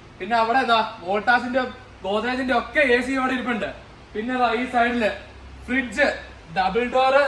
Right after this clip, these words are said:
സിംഗിൾ ഡോർ, അങ്ങനെ എല്ലാം നമ്മുടെ സാംസങ്, ഗോദ്രേജ്, വേർപൂൾ എല്ലാ ഐറ്റം എല്ലാത്തിന്റെയും സിംഗിൾ ഡോർ, ഡബിൾ ഡോർ ഫ്രിഡ്ജസും ഇവിടെ അവൈലബിൾ ആണ്. അതേപോലെ തന്നെ സിംഗിൾ ഡോർ ഫ്രിഡ്ജിന്റെ സെക്ഷനിലേക്ക് വരുമ്പോ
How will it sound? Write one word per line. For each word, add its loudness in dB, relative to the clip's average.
സിംഗിൾ -4
ഡോർ, 4
അങ്ങനെ -2
എല്ലാം 2
നമ്മുടെ -4
സാംസങ്, 0
ഗോദ്രേജ്, 2
വേർപൂൾ 0
എല്ലാ 2
ഐറ്റം -4
എല്ലാത്തിന്റെയും 0
സിംഗിൾ -4
ഡോർ, 6
ഡബിൾ 2
ഡോർ 8
ഫ്രിഡ്ജസും -4
ഇവിടെ 0
അവൈലബിൾ 4
ആണ്. -4
അതേപോലെ 6
തന്നെ -2
സിംഗിൾ -4
ഡോർ 4
ഫ്രിഡ്ജിന്റെ -6
സെക്ഷനിലേക്ക് 2
വരുമ്പോ -6